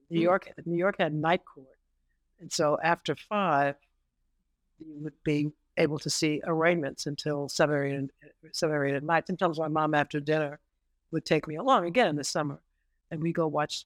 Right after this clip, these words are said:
Speaker 1: arraignments. It was, it was peculiar, I know, but that's, that, that was my life.
Speaker 2: So I, I'm sure this is,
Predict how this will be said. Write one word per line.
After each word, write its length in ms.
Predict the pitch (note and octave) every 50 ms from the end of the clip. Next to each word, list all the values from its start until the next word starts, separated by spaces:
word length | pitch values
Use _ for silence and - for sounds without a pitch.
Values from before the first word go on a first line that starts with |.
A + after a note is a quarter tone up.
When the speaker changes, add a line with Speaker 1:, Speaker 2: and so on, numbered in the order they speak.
| _ _
Speaker 1:
arraignments. 600 | F3 E3 E3+ F3 G3 G#3 D#3+ C3+ F#3+ - - - -
It 100 | - F#3
was, 200 | G3+ F3+ E3+ - F3
it 60 | F3
was 300 | F3 E3+ E3 - - - _ _ _ _ _
peculiar, 680 | - F#3+ - - - D4+ D4+ C4 G3 E3 C3 B2+ C#3 -
I 140 | D#3+ D3+ D3+
know, 300 | D3+ D#3 D3+ C3 C3+ C3+ -
but 140 | D3+ D3 -
that's, 300 | D3 D3+ - - - - _ _ _ _ _ _ _ _ _ _ _ _ _ _
that, 140 | D3+ D3 - _ -
that 100 | F3 E3
was 120 | F3 D#3 E3+
my 120 | F3 E3+
life. 280 | E3 E3 G3 A3+ - - _ _ _ _ _ _ _ _ _ _ _ _ _ _ - - _
Speaker 2:
So 420 | - - G3 F#3 F3 E3+ F3 D3+ - _
I, 200 | - F3 D#3+ D#3+ - -
I'm 200 | D#3+ D3+ D3 C3+
sure 340 | - - - G3 F3+ D3+
this 260 | C#3+ C#3+ C#3+ C3 - C#3+
is, 380 | B2+ B2 B2 A#2+ A2+ - -